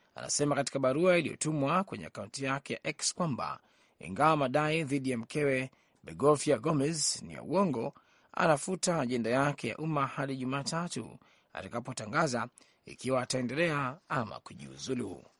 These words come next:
Mwanasiasa huyo wa mrengo wa kushoto anasema wapinzani wake wa kisiasa wamegeuza siasa kuwa shimo la matope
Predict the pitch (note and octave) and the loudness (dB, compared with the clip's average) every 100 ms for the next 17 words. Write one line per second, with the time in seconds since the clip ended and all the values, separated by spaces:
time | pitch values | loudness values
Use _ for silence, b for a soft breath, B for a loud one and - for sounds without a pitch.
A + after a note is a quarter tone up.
0 | _ b b b b - - - E3+ D3 | _ b b b b 6 8 8 8 8
1 | D3+ D3+ D#3+ C#3 D3 B2 C3 B2 - - | 8 6 6 6 2 -2 0 0 -2 -2
2 | E3+ - C3+ b b b _ D3+ - C#3+ | 0 2 2 b b b _ -4 0 6
3 | C#3+ C#3 D3+ C#3+ C#3+ C#3+ D#3 D#3 D3 C#3+ | 6 6 4 2 4 4 4 4 0 0
4 | C3 D3+ D#3+ D#3+ D#3+ B2 - F#2+ C3 B2+ | 0 2 2 2 0 -2 -4 -2 -2 -2
5 | B2+ - C3 C#3 C#3 - - - - D3+ | -2 -2 -2 -2 -4 -4 -6 -6 -6 -4
6 | A#2+ F2+ D2 E3 E3 E3+ | -2 -4 -4 -4 2 2